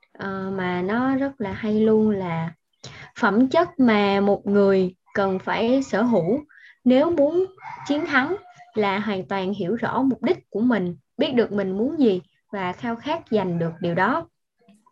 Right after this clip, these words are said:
Thì, ờ, trong bất cứ một cái việc gì á, nếu mà mình, mình làm việc á, mà nó, nó không có mục tiêu á, thì mình cứ sẽ bị lan man và mình hay đi lạc lắm.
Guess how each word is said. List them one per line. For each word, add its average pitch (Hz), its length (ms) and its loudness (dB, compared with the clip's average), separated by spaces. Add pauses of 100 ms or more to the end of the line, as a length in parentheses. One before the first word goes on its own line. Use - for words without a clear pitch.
(680)
Thì, 208 440 4
ờ, 196 320 -2
trong 247 260 2
bất 294 200 2
cứ 294 200 -2
một - 140 -8
cái 285 100 -6
việc 214 140 0
gì 190 240 -2
á, 214 80 -2
nếu 285 220 -4
mà 262 60 -4
mình, 185 440 -6
mình 185 100 -6
làm 180 220 -4
việc 185 220 -2
á, 262 100 -4
mà 247 180 -2
nó, 269 260 -2 (100)
nó 302 200 -4
không 247 200 0
có 294 100 -2
mục 285 160 -2 (100)
tiêu 247 200 4
á, 302 180 0 (360)
thì 214 100 0
mình 185 440 -2
cứ 285 160 0
sẽ 226 200 -2
bị 214 160 -2 (260)
lan 233 300 0
man 226 220 0
và 208 100 0
mình 180 240 -4
hay 233 220 0
đi 233 140 2
lạc 208 320 -2
lắm. 254 120 -4